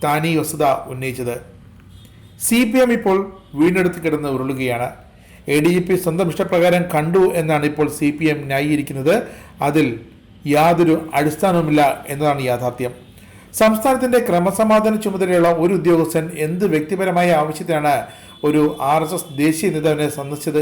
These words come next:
എന്ന് വ്യക്തമാക്കണം. രാഷ്ട്രീയ ദൂതുമായി തന്നെയാണ് എ ഡി ജി പി ആർ എസ് എസ് നേതാവിനെ കണ്ടതെന്ന് ഇപ്പോൾ വ്യക്തമായിരിക്കുന്നു. സി പി എമ്മിൻ്റെയും ബി ജെ പിയുടെയും യഥാർത്ഥ മുഖമാണിപ്പോൾ അനാവരണം ചെയ്യപ്പെട്ടിരിക്കുന്നത്.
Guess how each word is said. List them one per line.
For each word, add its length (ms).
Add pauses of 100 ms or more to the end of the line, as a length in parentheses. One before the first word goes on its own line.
(100)
എന്ന് 180
വ്യക്തമാക്കണം. 540 (1000)
രാഷ്ട്രീയ 400
ദൂതുമായി 400
തന്നെയാണ് 360 (100)
എ 80
ഡി 20
ജി 200
പി 240 (300)
ആർ 180
എസ് 140
എസ് 120
നേതാവിനെ 420
കണ്ടതെന്ന് 360
ഇപ്പോൾ 220
വ്യക്തമായിരിക്കുന്നു. 640 (340)
സി 180
പി 220
എമ്മിൻ്റെയും 360
ബി 100
ജെ 120
പിയുടെയും 260 (100)
യഥാർത്ഥ 400
മുഖമാണിപ്പോൾ 600 (100)
അനാവരണം 400
ചെയ്യപ്പെട്ടിരിക്കുന്നത്. 720